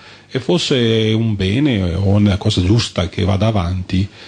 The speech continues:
dateci il vostro contributo, permetteteci di andare avanti, permettete, eh, che questo mezzo purtroppo ormai unico nel panorama ita-, italiano, speriamo che non si-, che non sia unico a livello europeo,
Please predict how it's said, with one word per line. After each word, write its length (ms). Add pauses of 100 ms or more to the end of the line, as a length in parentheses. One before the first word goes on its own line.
(140)
dateci 380
il 40
vostro 240
contributo, 560
permetteteci 560
di 80
andare 300
avanti, 560
permettete, 680 (480)
eh, 220
che 160
questo 800
mezzo 500
purtroppo 580
ormai 440
unico 460
nel 180
panorama 480
ita-, 280
italiano, 640 (840)
speriamo 500
che 80
non 120
si-, 200
che 120
non 100
sia 200
unico 320
a 20
livello 320
europeo, 500